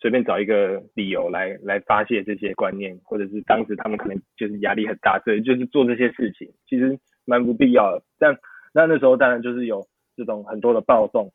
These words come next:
然后甚至就是很多，很多军人殴打一个，一个黑人，然后把他衣服都扒光，让他就是躺在，躺在路上这样子。所以其实这时候，那时候的暴动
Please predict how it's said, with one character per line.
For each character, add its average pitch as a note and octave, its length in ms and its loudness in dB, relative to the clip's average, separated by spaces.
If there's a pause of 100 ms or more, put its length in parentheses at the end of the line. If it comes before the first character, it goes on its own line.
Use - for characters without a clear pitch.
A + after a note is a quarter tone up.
(160)
然 A2+ 120 -4
后 A2 60 -2
甚 A#2+ 160 -4
至 A#2 120 -4
就 A#2+ 120 -2
是 A#2 120 -2
很 A2 240 -6
多， A#2+ 420 0
很 A2+ 180 -6
多 A#2+ 240 0 (760)
军 B2+ 200 0
人 G2+ 260 -2 (460)
殴 D3 220 6
打 G#2+ 260 2
一 A#2 80 -2
个， A2+ 260 0 (520)
一 B2+ 120 -2
个 A2 460 2 (260)
黑 - 160 -2
人， F#2+ 280 -4 (260)
然 - 140 -14
后 G#2+ 280 -8 (160)
把 - 140 -2
他 A#2 100 -2
衣 A#2+ 100 0
服 A2+ 120 -12
都 G#2 120 -4
扒 G2+ 260 0
光， - 180 -4 (240)
让 A2 140 -2
他 A2 160 -2
就 A2+ 100 -2
是 G#2+ 80 -2
躺 G2+ 240 -8
在， G#2 140 0
躺 G2+ 240 -10
在 A2 100 2
路 G#2+ 200 -2
上 G2 240 -10
这 G2 60 -14
样 F#2+ 80 -14
子。 F#2 80 -20 (1300)
所 C3+ 100 2
以 B2 40 2
其 B2 120 0
实 B2 100 2
这 D#3 180 4
时 - 100 -2
候， C3 120 4
那 D#3 120 4
时 C3+ 100 2
候 C#3 100 6
的 B2+ 80 6
暴 A2+ 300 4
动 G#2+ 300 -2